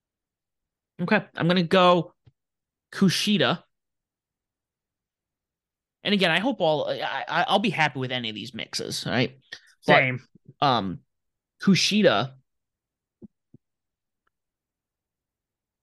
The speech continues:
Speaker 1: And I think, f-, uh, Akira.
Speaker 2: Oh, love it.
Speaker 1: And you know,
Speaker 2: Yeah.
Speaker 1: I'm gonna, because I'm,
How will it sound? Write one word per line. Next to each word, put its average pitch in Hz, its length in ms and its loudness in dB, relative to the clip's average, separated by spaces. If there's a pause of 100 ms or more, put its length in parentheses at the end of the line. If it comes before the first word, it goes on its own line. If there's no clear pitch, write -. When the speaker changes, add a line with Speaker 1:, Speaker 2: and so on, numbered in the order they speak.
(1400)
Speaker 1:
And 151 100 0
I 151 80 2
think, 165 260 -4
f-, - 460 -20
uh, 135 360 -2
Akira. 107 720 -6 (920)
Speaker 2:
Oh, 127 480 -4
love 113 140 -10
it. 110 100 -16 (680)
Speaker 1:
And 165 120 -2
you 165 60 2
know, 185 100 2
Speaker 2:
Yeah. - 120 0
Speaker 1:
I'm 190 120 0
gonna, 220 200 2
because 190 480 0
I'm, 196 260 0